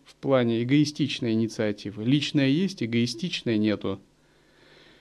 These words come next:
Когда я поделился с одним из знакомых наставников, у которого к этому времени был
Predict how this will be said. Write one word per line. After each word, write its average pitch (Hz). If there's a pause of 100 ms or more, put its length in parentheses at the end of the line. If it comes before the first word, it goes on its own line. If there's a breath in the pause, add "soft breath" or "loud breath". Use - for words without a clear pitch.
(340 soft breath)
Когда 180
я 180
поделился 165
с 156
одним 156
из 143
знакомых 143 (1700)
наставников, 135 (1900)
у 165
которого 127 (140)
к -
этому 135
времени 123
был 117